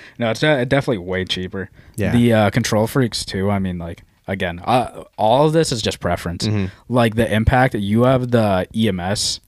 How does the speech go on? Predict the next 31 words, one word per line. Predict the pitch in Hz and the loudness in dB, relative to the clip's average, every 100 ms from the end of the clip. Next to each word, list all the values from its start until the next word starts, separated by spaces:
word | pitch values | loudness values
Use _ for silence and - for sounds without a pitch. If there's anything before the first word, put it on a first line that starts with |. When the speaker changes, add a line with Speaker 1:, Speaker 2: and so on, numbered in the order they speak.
| _ 101 | _ -4
Speaker 1:
which | 101 101 95 - | 0 2 0 -2
is, | 104 98 92 | 0 0 0
like, | 95 92 | -2 -2
the | 90 - - | -6 -8 -4
electromagnetic | 92 90 - 92 90 87 87 87 87 - _ - - - _ - | -4 -2 -2 -2 -2 -4 -2 -2 -4 -6 _ -20 -20 -20 _ -8
song. | - 85 78 | -4 -2 -2
I, | 87 87 | 0 2
I | 87 | 0
forgot | 104 95 | -2 -4
the | - | -2
S | - | 0
is. | - | 0
Speaker 2:
System. | - 180 - 190 - 277 | -2 -6 -4 -2 0 0
<laughs> | - 196 208 | 0 -2 -2
Speaker 1:
And | - 127 117 104 101 - | 0 2 2 0 -4 -4
Speaker 2:
Sensor. | - 98 87 - 78 | 0 0 -2 -4 -2
Speaker 1:
yeah, | 151 | -2
you | 131 123 135 | 0 0 2
can, | 160 | 2
like, | 139 120 | 2 0
change | - - 117 107 110 110 113 117 | 0 0 2 2 2 2 0 -2
the | 104 101 | -2 -2
layout | 95 95 95 104 104 | 0 0 2 2 0
of | 101 | -2
the | 92 | -4
paddles | 90 95 101 113 | -2 -2 -4 -6
if | - | -6
you | 117 | -2
want. | 127 139 143 | 0 0 0
Speaker 2:
Yeah. | 113 92 82 - | 0 0 -2 -8
Speaker 1:
And, | 117 110 98 92 90 | -6 -4 -4 -8 -10